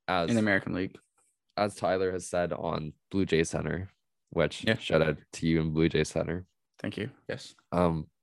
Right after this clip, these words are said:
Speaker 1: but, but I don't know, like, they've looked, the Jays have looked really good in
Speaker 2: Mm-hmm.
Speaker 1: that series, and I, that gives me hope that, because, you know, this,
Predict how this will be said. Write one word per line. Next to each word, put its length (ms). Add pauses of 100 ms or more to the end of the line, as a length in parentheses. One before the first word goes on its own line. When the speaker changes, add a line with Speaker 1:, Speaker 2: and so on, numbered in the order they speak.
(120)
Speaker 1:
but, 260 (760)
but 160
I 100
don't 120
know, 160
like, 220
they've 180
looked, 480 (560)
the 60
Jays 220
have 100
looked 400
really 220
good 440 (100)
in 280
Speaker 2:
Mm-hmm. 200 (200)
Speaker 1:
that 180
series, 320
and 100
I, 220
that 80
gives 220
me 100
hope 300
that, 160 (260)
because, 140
you 60
know, 320
this, 340